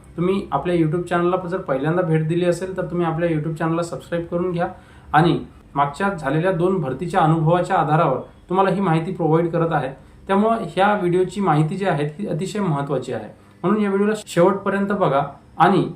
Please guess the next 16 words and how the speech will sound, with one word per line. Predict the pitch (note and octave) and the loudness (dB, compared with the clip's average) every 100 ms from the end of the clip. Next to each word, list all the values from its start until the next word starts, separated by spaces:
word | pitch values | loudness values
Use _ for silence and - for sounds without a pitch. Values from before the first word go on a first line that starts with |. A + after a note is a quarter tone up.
| - | -14
ही | - G3 | -6 0
माहिती | E3+ E3+ E3+ G#3+ | 2 2 0 -4
कशा | D#3+ G3 | -2 -2
पद्धतीनं | G3+ F#3+ F#3 G3+ | -4 -6 -4 -4
तुम्हाला | G3+ F#3+ F#3+ G3+ G#3+ G#3+ | -2 -2 0 0 -2 -4
तुमच्या | E3 D#3+ F#3 F#3+ | -2 0 0 -2
समोरच्या | E3 D#3+ E3+ - | 0 0 0 -4
स्टेपमध्ये | F#3+ - F#3 F3+ F#3 F#3 F#3+ | -6 -2 -2 -2 -2 -2 -2
किंवा | G3 G3 | -2 0
समोरच्या | F3 E3+ E3+ F#3 | -2 -2 -2 -2
कौशल्य | F3 D3+ F3 | -2 -2 -2
चाचणीमध्ये | F3 D#3+ D3+ F3 F3 | -2 -2 -2 0 2
वापरता | D#3+ D#3 D3 D3 F3 | 0 -2 -4 -4 -2
येईल | G3+ G#3 | -2 -2
याची | D3 - | -6 -6
तुम्हाला | F3+ F3+ F#3 | -6 -2 -2